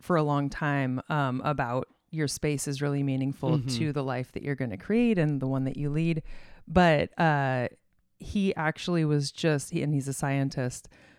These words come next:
Speaker 1: I won't say the name of the podcast or anything. We don't need to cross-pollinate here.
Speaker 2: Yeah. <laughs> Okay.
Speaker 1: But he was saying that your environment actually does contribute to the scientific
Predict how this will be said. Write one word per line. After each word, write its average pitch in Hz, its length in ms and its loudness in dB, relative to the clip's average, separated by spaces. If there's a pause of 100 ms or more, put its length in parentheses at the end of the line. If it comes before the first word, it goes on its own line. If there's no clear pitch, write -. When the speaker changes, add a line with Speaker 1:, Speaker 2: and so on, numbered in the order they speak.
(180)
Speaker 1:
I 147 60 -2
won't 131 260 0
say 139 200 0
the 131 120 -2
name 131 240 0
of 131 60 -2
the 131 80 -2
podcast 131 560 -4
or 131 40 -2
anything. 127 220 -2
We 131 120 0
don't 131 160 -2
need 127 100 -2
to 135 80 -2
cross-pollinate 139 720 -4
here. 165 260 4
Speaker 2:
Yeah. 339 280 6 (140)
<laughs> 480 140 4 (360)
Okay. 381 280 0
Speaker 1:
But 320 160 6
he 320 140 6
was 294 200 2
saying 254 500 4
that - 180 0
your 208 140 0
environment 196 640 2
actually 165 420 -2
does 156 400 0
contribute 143 760 -4
to 147 360 0
the 135 120 -6
scientific 143 800 -2